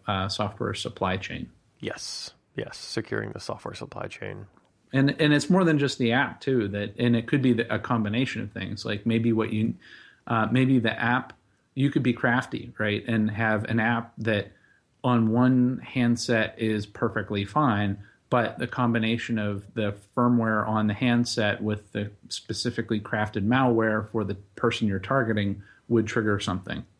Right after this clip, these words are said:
Speaker 2: Mm-hmm.
Speaker 1: Uh, but it would go undetected on everybody else's phone.
Speaker 2: Right, right.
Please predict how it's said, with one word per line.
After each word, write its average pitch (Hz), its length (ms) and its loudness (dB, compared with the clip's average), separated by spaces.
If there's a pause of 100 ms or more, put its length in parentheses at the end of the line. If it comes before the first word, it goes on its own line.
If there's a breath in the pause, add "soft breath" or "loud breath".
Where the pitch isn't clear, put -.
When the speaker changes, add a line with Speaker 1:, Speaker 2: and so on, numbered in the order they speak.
(200)
Speaker 2:
Mm-hmm. 107 300 -6
Speaker 1:
Uh, 120 120 4
but 127 180 2
it 123 40 6
would 120 180 6
go 117 160 4
undetected 113 560 0
on 107 160 0
everybody 101 340 -2
else's 101 320 -6
phone. - 260 -12 (460)
Speaker 2:
Right, 90 220 -2 (100)
right. 92 200 -12